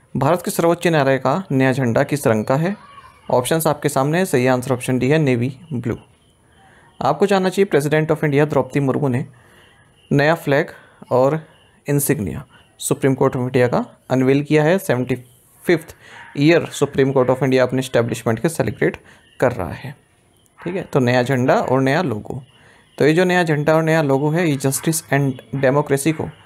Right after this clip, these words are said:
सिंबलाइज करता है। इसको नेशनल इंस्टीट्यूट of फैशन टेक्नोलॉजी न्यू दिल्ली द्वारा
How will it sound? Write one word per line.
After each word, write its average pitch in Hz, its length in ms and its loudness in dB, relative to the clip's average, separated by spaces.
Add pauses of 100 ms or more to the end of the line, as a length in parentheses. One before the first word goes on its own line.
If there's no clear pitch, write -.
(320)
सिंबलाइज 135 540 2
करता 123 240 0
है। 185 260 -4 (100)
इसको 127 180 -2
नेशनल 139 400 0
इंस्टीट्यूट 143 380 -2
of - 60 -18
फैशन 135 300 0
टेक्नोलॉजी 135 380 -2
न्यू 127 180 0
दिल्ली 123 240 0
द्वारा 123 260 2